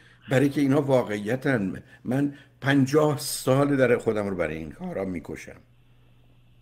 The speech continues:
در حد صحبت و کلام. اصلاً باور نمی‌کنم مردم این باورا چیه. من می‌رم توی یه مهمونی می‌بینم که «بله، ما گناهکار اومدیم.» اصلاً می‌خوام پاشم اون مردک رو خفه کنم.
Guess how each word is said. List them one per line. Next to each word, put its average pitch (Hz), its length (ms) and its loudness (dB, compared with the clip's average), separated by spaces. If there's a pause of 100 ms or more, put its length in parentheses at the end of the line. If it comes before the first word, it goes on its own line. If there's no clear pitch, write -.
(340)
در 98 140 0
حد 113 280 0
صحبت 110 540 -2
و 131 60 -2
کلام. 95 520 -4 (440)
اصلاً 170 200 2 (100)
باور 147 360 2
نمی‌کنم 147 520 2
مردم 123 300 -4
این 131 120 0
باورا 107 420 -2
چیه. 95 280 -10 (200)
من 175 160 2
می‌رم 175 240 0
توی 165 160 -4
یه 175 60 2
مهمونی 147 400 2
می‌بینم 151 200 -2
که - 140 -6 (280)
«بله، 185 260 4
ما 190 220 4
گناهکار 170 760 2
اومدیم.» 123 380 -4
اصلاً 143 260 -2
می‌خوام 156 200 0
پاشم 143 320 0 (200)
اون 123 120 -2
مردک 113 260 0
رو 127 100 -10
خفه 110 300 -6
کنم. 113 440 -4